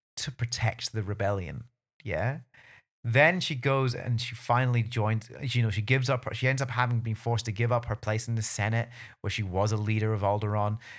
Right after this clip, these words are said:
and ha-, has to end up becoming a leader in the Rebel Alliance. You know, she goes on to lead, you know, she, she,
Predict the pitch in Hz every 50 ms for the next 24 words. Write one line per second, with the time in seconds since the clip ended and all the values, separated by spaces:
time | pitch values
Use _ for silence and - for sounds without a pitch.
0 | - - - - 104 101 92 92 - - - 92 101 107 - - - - - 107
1 | 110 117 117 120 117 - - 110 117 - - 104 104 104 98 95 98 - _ -
2 | - _ _ _ _ _ _ _ _ _ _ _ _ - - 117 120 120 117 113
3 | 117 123 127 131 131 123 117 113 107 107 98 95 107 104 101 104 104 101 95 98
4 | 101 110 117 113 98 82 - - - 104 98 98 101 98 - 104 - 117 110 113
5 | 113 113 110 107 107 107 104 101 - 104 98 98 95 - - - - - - _
6 | _ _ _ _ - 131 143 120 117 131 139 139 123 117 123 - - 156 123 117
7 | 101 - 104 110 110 104 - - - - - - 117 117 -